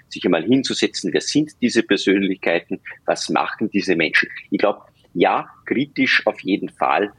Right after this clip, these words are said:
nur man kann sich dann auch informieren natürlich über die einzelnen Personen und, äh, das ist ja auch das Schöne am Social Trading. Bei einem Fonds weiß ich es bis auf einen Publikumsfonds, wo eben wirklich die Personen und die Persönlichkeiten vorne stehen, sehr selten,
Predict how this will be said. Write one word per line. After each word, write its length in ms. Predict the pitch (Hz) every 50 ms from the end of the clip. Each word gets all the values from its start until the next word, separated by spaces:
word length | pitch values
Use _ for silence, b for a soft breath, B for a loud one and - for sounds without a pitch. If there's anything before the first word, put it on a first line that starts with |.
| _ _ _
nur 260 | 98 101 98 101 101 - _ _ _ _ _ -
man 140 | 92 92
kann 240 | - - 71 67 82
sich 180 | - - - -
dann 140 | - 87 73
auch 200 | 73 73 - -
informieren 520 | 98 87 - - 90 80 76 78 87 87
natürlich 480 | 90 87 - - - 82 - - - -
über 140 | - - -
die 160 | - - -
einzelnen 460 | - 71 71 - - - - 78 76 - - - - -
Personen 440 | - 87 - - 82 85 85 82 80
und, 220 | 78 76 - - -
äh, 140 | 82 76 -
das 180 | - 82 - -
ist 80 | -
ja 80 | - 87
auch 140 | 80 - -
das 140 | - 95 -
Schöne 520 | - - - - - 90 98 101 90 B B B B _
am 100 | 92 85
Social 360 | - 104 90 - - 95 82
Trading. 340 | - - 71 82 95 90 B B B B -
Bei 100 | _ 82
einem 140 | 82 80 78
Fonds 440 | - - - 80 80 90 107 - - _ _ _
weiß 220 | - 78 80 - -
ich 100 | - -
es 180 | 85 - - _ _ _ _ _ _ _ _
bis 160 | - 95 -
auf 180 | 92 85 - -
einen 140 | 80 76 -
Publikumsfonds, 760 | - 104 104 - 104 - - 95 87 - - - 87 82 82
wo 80 | 85 82
eben 240 | 85 82 - -
wirklich 300 | - 90 - - 95 -
die 120 | - 98 80
Personen 520 | - 85 - - 87 80 87 95 95 90
und 140 | 82 80 -
die 60 | 123
Persönlichkeiten 880 | - - - - 90 87 95 95 95 - - 76 76 - - _ 85 -
vorne 280 | - 78 76 76 82
stehen, 300 | 78 - - 78 76 - B B B B B B B - -
sehr 200 | - - 80 76
selten, 480 | - - - 73 76 - _ 92 82